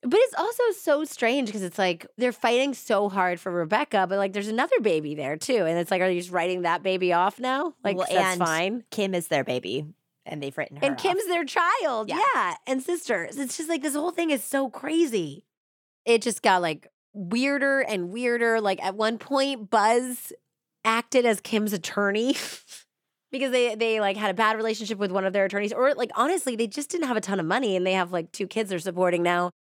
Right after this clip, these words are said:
Speaker 1: And I don't know if Kim was working or if she was. It was just part-time at Stop and Shop. So essentially, like, I don't know if they could not afford their attorney, but at some point, like, Buzz is going head-to-head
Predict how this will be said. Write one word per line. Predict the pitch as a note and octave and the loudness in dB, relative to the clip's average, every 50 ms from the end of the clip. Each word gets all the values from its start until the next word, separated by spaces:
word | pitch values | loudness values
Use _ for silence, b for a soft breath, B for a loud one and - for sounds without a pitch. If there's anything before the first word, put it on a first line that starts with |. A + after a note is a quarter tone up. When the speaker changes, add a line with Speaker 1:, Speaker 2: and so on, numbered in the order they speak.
| _ _ _ - | _ _ _ 0
Speaker 1:
And | A3+ A3+ G#3 G3+ G3 F#3+ F#3+ - - | 2 2 4 4 2 0 -2 -2 -2
I | G#3 G#3 | -2 -2
don't | F#3+ F3 G#3+ A3 A3+ B3 - - | -2 0 0 0 0 0 -2 -2
know | A#3 G#3+ G#3+ G3+ G3+ G#3 | 0 2 4 4 4 4
if | G3+ F#3 F3+ - - - - _ _ _ _ _ _ _ _ - | 2 2 0 0 -6 -16 -18 _ _ _ _ _ _ _ _ -10
Kim | - - A#3 A3 G#3 G3 | -4 0 2 2 2 2
was | F#3+ E3 | 0 0
working | E3 F3 F#3 F#3+ - A#3+ G#3 G3 | 0 0 0 0 0 0 0 0
or | F3+ | 0
if | E3 | 0
she | - - G3+ | -2 -4 -2
was. | E3+ F#3 G#3+ A3 G3+ | 0 2 2 2 2
It | A3 F#3 | 0 -2
was | F#3+ F3 | -4 -6
just | F#3+ - | -6 -6
part-time | - - F#3+ F3+ F3 - D#3+ D#3+ D#3+ | -4 0 0 0 0 0 -2 -2 -2
at | D#3 | -2
Stop | - - D#3+ D#3+ - | 0 0 0 0 0
and | G3+ G3+ | -2 -4
Shop. | - A3+ A3+ B3+ B3+ - _ _ _ _ _ _ _ | -2 0 0 0 0 -2 _ _ _ _ _ _ _
So | - - - D4 C4+ B3+ A#3+ A3+ A3 G#3 G3 F#3+ - _ _ _ _ - | -8 -2 2 2 4 4 4 2 2 2 0 0 -4 _ _ _ _ -2
essentially, | B3 C4 - - D#4 D4 D4 D#4 - - D4 C4 B3 B3 A#3+ A#3 A3+ G#3+ | 0 0 2 2 2 2 2 0 -2 -2 0 2 2 2 0 0 0 0
like, | - - G#3 A3+ A3+ G#3+ G#3 F#3+ - - - - - | -2 0 0 2 2 2 0 -2 -6 -8 -6 -2 0
I | A3 A3+ | 2 2
don't | A#3 A3+ A3+ | 2 2 2
know | A#3 A3+ | 2 2
if | F#3+ | 2
they | G#3+ | 2
could | F3 F#3+ E3+ D#3 - - | 0 0 -2 -4 -2 -2
not | F3+ F3 D#3+ D#3 | 0 0 0 -2
afford | C#3 - - D4+ E4+ D4+ C4+ | -2 -2 0 0 0 2 2
their | F4 F4 F4 | 2 2 2
attorney, | D4+ D#4+ F4 E4+ D#4+ D#4+ D#4 C4+ | 2 2 0 0 2 0 -2 0
but | A#3+ B3+ | 0 -2
at | G3+ - A#3 | -2 -2 -2
some | - C#4+ C#4 C4+ | 0 0 0 0
point, | E4 F4+ E4+ D4+ C4 | 0 -2 -2 0 -2
like, | C4+ A#3+ G#3+ F#3+ | -4 -4 -2 2
Buzz | B3 A3 A#3 C4 | 2 2 2 2
is | D#4 E4+ D4 | -2 -4 -2
going | - F4 F4 F4+ E4+ | 0 2 2 2 2
head-to-head | D4 - - C#4+ B3 B3+ D4+ C#4+ B3 A#3+ A#3+ A#3+ A#3+ B3+ C#4+ B3+ D#4 | 0 0 -2 -2 -2 -2 -2 -2 0 2 2 4 4 2 2 0 -4